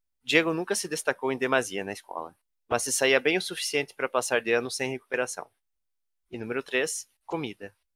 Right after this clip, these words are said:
Na noite da grande ceia, todos os parentes, até mesmo os mais distantes, se reuniam em celebração. Formavam um círculo em volta da mesa, rezavam um Pai Nosso, uma Ave Maria e agradeciam pela fartura da comida, que realmente não era pouca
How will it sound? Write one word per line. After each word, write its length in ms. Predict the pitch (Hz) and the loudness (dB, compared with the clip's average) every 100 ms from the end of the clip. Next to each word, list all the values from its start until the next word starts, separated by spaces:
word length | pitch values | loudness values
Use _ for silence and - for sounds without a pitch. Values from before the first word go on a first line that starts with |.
| _ _ - | _ _ 0
Na 100 | 127 | 4
noite 260 | 156 180 | 4 4
da 100 | 143 | 2
grande 260 | 120 135 123 | 4 2 0
ceia, 440 | - 120 110 101 _ _ - | -2 0 0 -2 _ _ -2
todos 240 | 175 175 | -2 -2
os 120 | 175 | -4
parentes, 640 | - 127 113 117 127 - - | 4 4 4 0 -6 -10 -8
até 240 | - - 135 | -4 2 2
mesmo 280 | 123 123 | 2 -2
os 80 | 117 | 0
mais 220 | 117 127 | 4 2
distantes, 640 | - - 107 104 - 110 - | 0 -6 -6 -6 -8 -12 -8
se 140 | - 117 | -6 -2
reuniam 380 | 131 123 127 | -2 0 -2
em 40 | 123 | -4
celebração. 560 | 123 113 113 110 - - _ _ _ _ - | -2 0 0 -2 -8 -16 _ _ _ _ -6
Formavam 360 | 117 113 104 107 | 2 4 4 0
um 60 | |
círculo 400 | - 151 165 156 | -4 -4 -4 -4
em 40 | 123 | 2
volta 220 | 117 123 | 2 4
da 120 | 113 | 2
mesa, 420 | 107 98 110 107 - - | 2 -2 -4 -10 -12 -8
rezavam 320 | 110 131 147 | 2 2 2
um 40 | 139 | 2
Pai 160 | 139 | 2
Nosso, 440 | 113 104 107 - 120 | 4 2 0 -4 -10
uma 200 | 123 127 | -2 0
Ave 140 | 139 139 | 0 0
Maria 480 | 123 101 101 104 - _ - | -2 -2 0 -2 -2 _ 2
e 60 | 139 | 6
agradeciam 560 | 151 156 151 - 147 | 6 4 0 -2 -2
pela 160 | 135 127 | 0 0
fartura 400 | 127 117 135 127 | 0 -2 0 0
da 80 | 123 | 0
comida, 480 | 123 98 85 85 _ _ _ | -2 -8 -8 -12 _ _ _
que 80 | - | -6
realmente 420 | 123 143 147 - | 2 4 4 0
não 100 | 147 | 2
era 140 | 131 143 | 4 2
pouca 420 | 107 85 - | 0 -6 -8